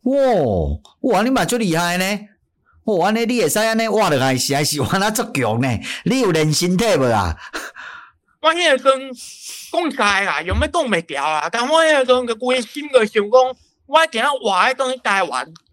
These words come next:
Speaker 2: 因为我有转去台湾较有机会，甲这个真相讲出去。
Speaker 1: 是。
Speaker 2: 就像我即摆，即摆甲你安尼咧讲安尼。
Speaker 1: 是。
Speaker 2: 较有机会甲，甲这个代志，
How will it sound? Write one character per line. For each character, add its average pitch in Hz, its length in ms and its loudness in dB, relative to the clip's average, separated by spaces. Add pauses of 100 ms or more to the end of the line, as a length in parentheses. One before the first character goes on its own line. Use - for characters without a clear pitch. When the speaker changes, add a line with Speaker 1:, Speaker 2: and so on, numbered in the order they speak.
(240)
Speaker 2:
因 269 80 -2
为 247 160 2
我 294 80 0
有 269 160 6
转 302 240 -4
去 - 60 -12
台 254 180 2
湾 202 180 0
较 262 180 2
有 208 80 2
机 208 220 -6
会， 202 380 0 (1040)
甲 190 160 2
这 311 120 -2
个 262 200 4
真 240 220 -6
相 170 480 -2
讲 247 240 0
出 202 160 -2
去。 127 240 -12 (200)
Speaker 1:
是。 - 160 -2
Speaker 2:
就 - 120 6
像 214 160 -2
我 285 140 4
即 285 80 -14
摆， - 60 -8 (460)
即 277 80 -10
摆 285 160 4
甲 254 140 2
你 247 100 -6
安 240 280 0
尼 247 40 -2
咧 247 120 0
讲 247 160 0
安 208 320 0
尼。 214 80 -12
Speaker 1:
是。 143 380 -2
Speaker 2:
较 262 340 2
有 247 100 -4 (260)
机 254 160 -4
会 254 220 6
甲， 202 300 0
甲 208 100 0
这 302 140 0
个 277 80 2
代 190 200 -2
志， 175 120 -16